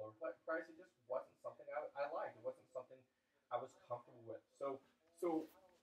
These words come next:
when I started getting these landing pages and I started, you know, getting clients to come to my lead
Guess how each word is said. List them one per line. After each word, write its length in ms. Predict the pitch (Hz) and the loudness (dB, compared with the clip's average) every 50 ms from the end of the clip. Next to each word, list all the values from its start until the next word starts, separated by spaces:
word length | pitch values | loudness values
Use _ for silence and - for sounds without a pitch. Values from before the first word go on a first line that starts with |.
| _ - 135 | _ -12 -2
when 320 | 139 175 190 190 185 175 - - _ _ _ _ - | 2 6 6 6 6 4 -2 -8 _ _ _ _ 2
I 140 | - 156 - | 2 2 2
started 320 | - 247 262 262 - - | 4 2 2 2 2 0
getting 240 | - 190 165 147 139 | -2 -2 -2 -2 -6
these 100 | 123 113 113 | -10 -4 0
landing 260 | 120 131 151 156 131 | 2 2 2 2 -2
pages 320 | - 135 123 123 120 117 117 | -2 -2 -2 -2 -4 -6 -2
and 60 | 117 | -2
I 100 | 113 113 | -2 -2
started, 320 | - 180 185 185 165 - - - - 127 | 0 0 0 0 0 -4 -6 -14 -12 -4
you 60 | 113 | 0
know, 180 | 110 107 107 107 - - - | 2 2 2 0 -4 -10 -8
getting 240 | 139 139 135 - - _ _ _ _ _ _ _ _ _ - | -4 -4 -4 -4 -6 _ _ _ _ _ _ _ _ _ -6
clients 340 | 135 135 139 143 135 - - - - | 0 4 4 4 4 2 -2 -12 -16
to 60 | 117 - - | -16 -8 -2
come 220 | - 135 143 - - 135 | 0 0 0 0 -2 -6
to 40 | 127 | -2
my 260 | 120 117 117 113 110 107 - - - _ _ _ _ _ _ _ 127 120 | 2 2 2 2 2 0 -4 -8 -20 _ _ _ _ _ _ _ -12 -8
lead 240 | 127 143 - 165 | -8 -8 -8 -10